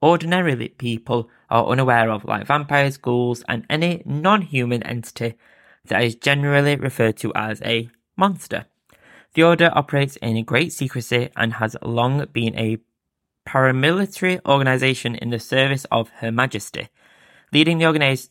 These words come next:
organization is Sir Integra Fairbrook Wingate Helsing," what a name,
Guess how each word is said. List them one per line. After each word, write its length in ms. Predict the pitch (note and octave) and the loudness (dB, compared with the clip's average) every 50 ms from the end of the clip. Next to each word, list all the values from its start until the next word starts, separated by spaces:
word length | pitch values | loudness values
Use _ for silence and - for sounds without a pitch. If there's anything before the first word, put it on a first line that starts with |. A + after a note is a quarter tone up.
| _ - | _ -6
organization 600 | - B2 B2 A#2 A2+ A2+ B2 B2+ B2+ - - B2+ | -4 -2 0 0 0 0 0 -2 -2 -2 -6 -8
is 220 | - F#2 A#2 A2+ - | -6 -4 -4 -4 -6
Sir 340 | - - - A#2+ A#2 A#2 G#2+ | -6 -2 0 0 0 0 -2
Integra 840 | - - C#3+ D#3 D3+ - - - A#2+ G#2+ A#2 B2 C3 C#3+ C#3+ - - | -2 -4 -6 -6 -6 -10 -8 -6 -6 -4 -2 -2 -2 -2 -4 -8 -12
Fairbrook 560 | - - - B2+ B2 A#2+ - A#2+ A#2 A2 - | -8 0 2 4 4 4 2 0 -2 -2 -4
Wingate 480 | - B2+ B2+ B2 A#2 A#2 A2+ A2 - - | -2 -2 0 0 0 0 -2 -2 -4 -4
Helsing," 520 | - - F#3+ G3 F3 - A#2+ A#2 A#2+ B2+ - - - - _ _ _ _ _ _ _ _ _ _ _ | -2 -2 -2 -2 -2 -4 -4 -4 -4 -4 -6 -10 -18 -20 _ _ _ _ _ _ _ _ _ _ _
what 220 | - A2 A2+ G2+ | -6 -4 -2 0
a 40 | G#2+ | 0
name, 360 | G#2+ G#2 G#2+ A2+ B2+ C#3 C#3 | 2 2 2 2 0 -2 -6